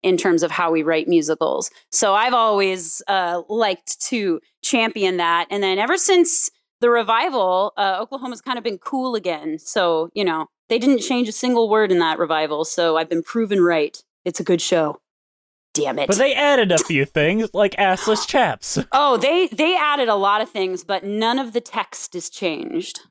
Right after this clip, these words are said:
Speaker 1: which is very exciting.
Speaker 2: Now, Andrew, this is your first time experiencing Oklahoma, and I sent you, um, the more recent production, their cast album,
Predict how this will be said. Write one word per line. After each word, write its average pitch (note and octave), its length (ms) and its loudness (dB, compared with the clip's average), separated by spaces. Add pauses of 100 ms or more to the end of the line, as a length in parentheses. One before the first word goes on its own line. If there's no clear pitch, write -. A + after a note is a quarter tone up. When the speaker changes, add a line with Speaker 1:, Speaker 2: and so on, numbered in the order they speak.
(100)
Speaker 1:
which E3+ 220 0
is D3+ 80 -4
very D3+ 220 0
exciting. - 380 -2
Speaker 2:
Now, G#3+ 120 0
Andrew, C4+ 340 -2
this G3+ 220 -2
is B3+ 120 -4
your A3+ 120 2
first F3 340 -2
time E3 240 0
experiencing E3 600 -2
Oklahoma, A#2+ 680 -2
and D#3+ 280 0
I F3 200 0
sent F3 400 -2
you, D#3+ 540 4
um, D3 420 2
the D3 80 -4
more D3+ 220 2
recent D3 400 -2
production, D3+ 680 -2
their C#3+ 460 2 (240)
cast C3+ 320 -2
album, C#3+ 240 0